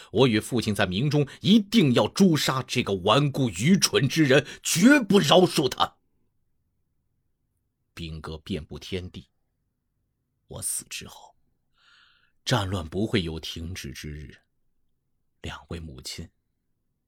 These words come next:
请好好保重玉体，不要再把我挂在心里。二十年之后，我跟父亲将要扫平北方边境，不要悲伤，不要悲伤。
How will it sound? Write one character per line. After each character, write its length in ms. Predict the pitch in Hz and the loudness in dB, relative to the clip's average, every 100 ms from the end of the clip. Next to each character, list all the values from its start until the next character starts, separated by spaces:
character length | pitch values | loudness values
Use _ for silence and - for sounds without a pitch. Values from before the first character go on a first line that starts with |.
| _ _ - _ | _ _ -20 _
请 240 | - 98 | -8 -6
好 420 | 107 - - 87 87 | -6 -8 -6 -6 -4
好 200 | 135 123 | -2 -2
保 340 | - 87 95 | -4 -6 -4
重 200 | 123 104 92 | -2 -2 -2
玉 160 | 101 | -6
体， 380 | 82 - - - _ - - - | -6 -12 -14 -18 _ -20 -20 -8
不 240 | 151 180 202 | 2 6 6
要 180 | 151 | 4
再 300 | 135 135 - - | 0 -4 -6 -8
把 180 | - 98 | -8 -6
我 160 | 80 | -8
挂 280 | - 117 - | -6 -6 -6
在 140 | - - | -16 -14
心 320 | - 101 - 76 | -10 -10 -10 -14
里。 180 | - _ _ _ _ _ _ - - - - | -18 _ _ _ _ _ _ -20 -20 -20 -6
二 280 | 95 82 | -4 -4
十 220 | 80 - 90 | -8 -8 -8
年 240 | 85 92 | -6 -6
之 180 | - 101 | -4 -4
后， 160 | - | -2
我 160 | 87 87 | -4 -2
跟 160 | 113 110 | 0 -2
父 220 | - 110 | 0 -2
亲 220 | - 82 - - | -2 -8 -10 -2
将 260 | 135 117 | 0 2
要 100 | 139 | 0
扫 380 | - - 98 - | -2 -2 -2 -2
平 280 | - 131 139 | -2 -2 -2
北 360 | - 107 117 | 0 2 0
方 340 | 120 - 170 151 | 0 4 4 2
边 320 | 202 214 196 | 2 4 4
境， 280 | 185 160 - - - | 2 0 -2 -20 -18
不 220 | - 113 143 | -10 -2 2
要 160 | 117 | 2
悲 200 | - 147 | 4 4
伤， 360 | 135 170 151 - | 4 2 2 4
不 300 | 233 311 311 | 6 10 10
要 160 | 262 180 | 8 6
悲 260 | 202 180 | 6 4
伤。 400 | 139 165 131 - | 6 4 4 -2